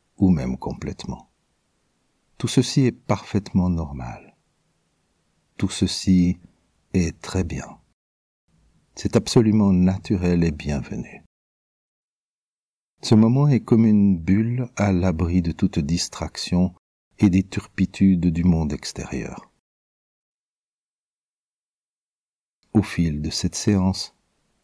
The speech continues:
votre esprit profond découvre, active et propage tous les bénéfices les plus précieux que vous attendez, et parmi eux, la confiance.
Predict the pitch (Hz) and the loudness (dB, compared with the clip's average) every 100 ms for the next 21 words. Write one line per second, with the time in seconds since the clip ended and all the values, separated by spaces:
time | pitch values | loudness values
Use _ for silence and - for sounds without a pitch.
0 | _ - - - - - 98 - - 101 | _ -12 -10 -8 -10 0 0 0 -4 -4
1 | - 101 95 82 101 - - 69 65 64 | 0 2 2 2 -2 -4 -12 -10 -10 -12
2 | - _ _ _ - 110 - - 147 98 | -16 _ _ _ -8 -8 -8 -12 -10 -10
3 | - - - 101 - 123 - - - - | -12 -14 -6 -6 -2 -4 -4 -10 -12 -12
4 | - - _ _ _ _ _ - 120 104 | -14 -14 _ _ _ _ _ 2 4 4
5 | 104 113 113 - - - 104 107 - - | 4 2 0 -6 -2 0 2 0 -4 -4
6 | 110 - - 117 - 123 101 98 - 92 | -6 -4 -4 -2 0 0 2 0 0 0
7 | 78 76 80 - _ _ _ _ _ 110 | 2 -2 -4 -12 _ _ _ _ _ 0
8 | 101 113 101 101 92 80 78 78 _ _ | 2 0 2 2 2 0 -4 -8 _ _
9 | _ _ _ _ _ - 65 - 98 104 | _ _ _ _ _ -6 -6 -4 -4 -4
10 | - - - - - | -8 -12 -12 -18 -20